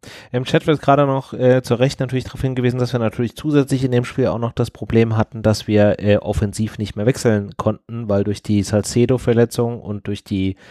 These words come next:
äh, den Kacinovic-Zusammenstoß plus eben die, die, ähm,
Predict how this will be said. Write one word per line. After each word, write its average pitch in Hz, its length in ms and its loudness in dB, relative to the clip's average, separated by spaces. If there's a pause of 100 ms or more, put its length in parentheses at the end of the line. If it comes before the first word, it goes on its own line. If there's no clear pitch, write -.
(380)
äh, 107 300 4
den 110 220 0
Kacinovic-Zusammenstoß 120 1300 -2
plus 131 300 -4
eben 113 360 -4
die, 110 460 2 (300)
die, 107 440 2
ähm, 101 480 0